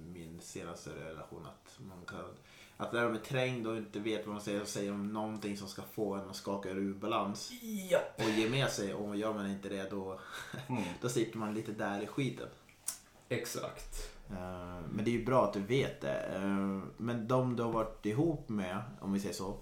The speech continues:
Speaker 1: eller haft en av det, har dina kompisar accepterat dem? Eller har du väntat med att presentera henne t-, tills då? Eller har du plötsligt
Speaker 2: Ja, jag vet att det t-, tog ju lite t-,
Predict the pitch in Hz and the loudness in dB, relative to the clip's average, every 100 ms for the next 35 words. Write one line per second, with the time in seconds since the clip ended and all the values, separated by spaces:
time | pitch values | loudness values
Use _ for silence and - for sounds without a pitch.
0 | - 98 92 92 90 95 90 - 90 87 | -6 -4 -2 -2 -4 -4 -6 -8 -10 -8
1 | 85 82 95 98 87 104 98 95 104 98 | -8 -8 -4 -4 -2 0 0 -2 -2 -2
2 | - 92 95 101 98 131 147 - 107 107 | -2 -4 -4 -4 -2 0 0 -2 -4 -6
3 | 104 101 98 101 101 104 98 101 120 113 | -4 0 0 0 0 0 0 0 -2 -2
4 | 101 98 98 98 127 113 104 95 95 - | -4 -4 -4 -2 -2 -2 -4 -6 -8 -8
5 | - - - - - 92 - - 73 82 | -12 -16 -16 -16 -12 -10 -10 -10 -10 -10
6 | - - - - 101 101 101 98 98 98 | -14 -14 -14 -10 -6 -4 -4 -4 -6 -6
7 | 92 - - - - - - - - - | -8 -8 -6 -6 -8 -8 -12 -16 -10 -2
8 | 110 139 170 165 156 156 147 - - - | 0 2 2 2 0 0 -4 -12 -16 -18
9 | - - - 139 127 110 110 104 101 - | -18 -18 -2 2 4 4 4 2 -2 -10
10 | - | -12